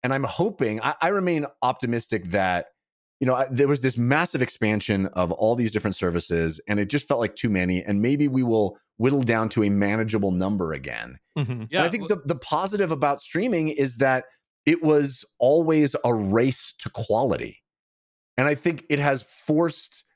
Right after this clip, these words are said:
Speaker 1: network T V to up their game. I think the, the average quality level of a new piece of promoted mainstream television content is higher than it's ever been.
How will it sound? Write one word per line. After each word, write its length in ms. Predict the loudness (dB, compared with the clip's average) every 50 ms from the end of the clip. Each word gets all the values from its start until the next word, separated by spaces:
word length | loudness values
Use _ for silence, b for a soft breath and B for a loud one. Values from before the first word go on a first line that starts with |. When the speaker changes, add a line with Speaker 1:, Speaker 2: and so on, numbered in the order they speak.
| _ 0
Speaker 1:
network 380 | 0 0 2 2 0 0 0
T 180 | -2 0 0 2
V 240 | 4 4 4 4 4
to 120 | 2 2
up 180 | 2 -2 0 2
their 120 | 0 0
game. 440 | 2 2 0 0 2 0 0 -2 -2 -4
I 80 | -4
think 340 | -4 -2 -2 -4 -4 -6 -10 _ _ _ _ _ _
the, 240 | -4 -4 -4 -4 -6 -10
the 500 | -14 -6 -4 -2 0 0 0 -2 -2 -4 -6 _ -4
average 640 | -2 -2 -2 -2 -2 -2 -2 -2 -2 -4 -8 -8 -12 _ _ _ _ _ _ -12
quality 600 | -12 -6 -2 0 0 2 2 2 2 2 2 2
level 600 | 2 2 2 2 2 2 2 2 2 0 0 -4 b b b b _ -2
of 140 | 0 2 2
a 100 | 2 2
new 240 | 2 2 2 2 2
piece 300 | 2 0 0 0 2 0
of 200 | -2 -2 -2 -10
promoted 600 | -4 -2 0 2 2 2 2 2 2 0 0 0
mainstream 840 | 0 0 0 -2 -2 -6 -4 -4 -2 -2 -2 -2 -2 -2 -4 -4 -6 _ _ _ _ _ _ _ -4
television 540 | -4 -2 -2 0 -2 -2 -2 -2 -4 -4
content 540 | -4 -4 -4 -2 -2 -2 -2 -2 -4 -4 -2 -4
is 120 | -4 -4
higher 260 | -2 -4 -2 -2 0 -2
than 140 | -2 -2
it's 140 | -4 -4 -4
ever 300 | -2 -4 -2 -2 -2 -4
been. 400 | -2 -2 -4 -4 -4 -8 -12 -16